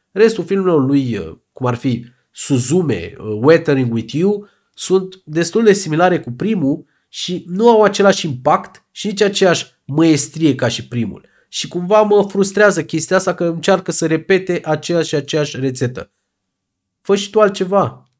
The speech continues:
Ieși din zona ta de confort, domnule Shinkai. Death Note. Mie nu-mi place. Am mai zis asta.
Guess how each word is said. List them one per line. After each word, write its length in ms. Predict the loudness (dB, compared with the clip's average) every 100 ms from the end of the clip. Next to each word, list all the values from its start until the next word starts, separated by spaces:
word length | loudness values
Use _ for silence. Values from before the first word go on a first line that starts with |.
| _
Ieși 400 | -4 -2 -2 -2
din 120 | -6
zona 320 | -4 0 0
ta 160 | 0 0
de 120 | 0
confort, 480 | -2 -4 -4 -6 -4
domnule 640 | -4 -2 -4 -6 -12 -18 _
Shinkai. 760 | -12 -6 -4 -4 -4 -4 -8 -18 _ _ _ _ _ _ _ _ _ _ _ _
Death 260 | -4 -2 0
Note. 400 | 0 0 -2 -14 _ _ _ _ _ _ -2
Mie 200 | 2 2
nu-mi 140 | 2
place. 300 | -4 -10 -16 -20 _ _ _
Am 140 | -6
mai 140 | -2 -2
zis 120 | -4
asta. 340 | -10 -14 -20